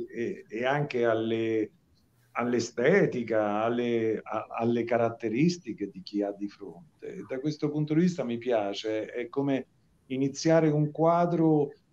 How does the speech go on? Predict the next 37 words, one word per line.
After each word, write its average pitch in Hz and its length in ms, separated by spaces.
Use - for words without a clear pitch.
di 139 240
cui 156 340
all'inizio 139 560
proprio 147 300
non 135 160
si 139 160
sa 156 240
nulla 160 580
e 139 220
tentare, 156 920
tentare 147 560
con 135 240
questa 143 400
persona, 127 560
con 104 180
questo 131 340
interprete, 131 880
di 107 140
stabilire 123 640
un 123 180
contatto 123 640
che 107 140
non 104 140
sia 139 220
soltanto 107 720
un 123 160
contatto 127 580
canoro, 127 500
ma 104 160
che 110 140
sia 117 280
soprattutto 110 680
qualcosa 107 500
di 104 80
molto 104 320
più - 160
profondo. 80 460